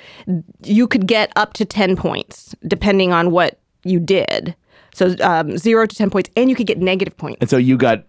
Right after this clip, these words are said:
Speaker 2: negative thirty-eight.
Speaker 1: So I was fine on the mile run. I would have been fine on the sit-ups, except I had this rib injury. Like, by the end, I got, like, ten points on, on that. But, um, it was,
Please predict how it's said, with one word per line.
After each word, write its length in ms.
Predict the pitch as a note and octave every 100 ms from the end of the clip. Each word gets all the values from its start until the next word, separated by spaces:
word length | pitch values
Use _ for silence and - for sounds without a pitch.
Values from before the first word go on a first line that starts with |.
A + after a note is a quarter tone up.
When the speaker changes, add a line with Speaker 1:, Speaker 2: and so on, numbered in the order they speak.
| _ -
Speaker 2:
negative 540 | C3 B2 A2+ A2 G#2
thirty-eight. 640 | - A#2+ G#2 G2 G2 F2 - - -
Speaker 1:
So 200 | - D#4 D4+
I 140 | D4
was 160 | D#4+ -
fine 380 | G3 F4 A4+ A4
on 120 | F#4
the 80 | E4+
mile 400 | C#4+ A#3+ A#3 G#3+
run. 500 | E3+ C3 C#3+ A#3 A#3 _ _ - -
I 60 | B3+
would 220 | C4+ F4+
have 80 | F#4
been 120 | C#4
fine 220 | C#4 B3
on 80 | A3+
the 80 | G3+
sit-ups, 320 | G#3+ F3+ -
except 220 | F#3 -
I 40 | G3
had 140 | F#3+
this 160 | F3 -
rib 320 | E3+ F3+ E3+
injury. 440 | C#3+ - B2 F2
Like, 140 | A#2 E3
by 120 | A#3
the 100 | A3
end, 160 | E3+ D3
I 60 |
got, 180 | D3+ D3
like, 120 | D#3
ten 160 | - D3+
points 240 | C#3 -
on, 180 | C#3 C#3+ -
on 140 | E3+
that. 260 | D#3+ C#3 -
But, 260 | F#3 F3 - - F#3 -
um, 260 | G3 F#3+ -
it 140 | A3
was, 380 | A3 B3+ A#3+ -